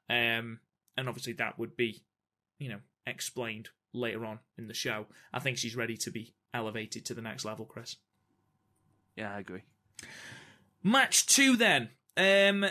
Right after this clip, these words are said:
Speaker 1: in fact, you know what? I'm gonna lump these two matches together <laughs> into one review. So I'll read out the results. Match two was the Oedo Tai team of Konami and Natsuko Tora defeating Riho and Ruaka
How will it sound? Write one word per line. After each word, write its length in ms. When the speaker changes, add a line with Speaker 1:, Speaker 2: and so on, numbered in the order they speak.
Speaker 1:
in 80
fact, 460
you 60
know 100
what? 300
I'm 100
gonna 160
lump 600
these 380
two 220
matches 680
together 580
<laughs> 180
into 580
one 440
review. 400
So 560
I'll 120
read 200
out 120
the 60
results. 340
Match 300
two 360
was 360
the 140
Oedo 220
Tai 200
team 300
of 160
Konami 500
and 120
Natsuko 340
Tora 320
defeating 520
Riho 580
and 220
Ruaka 640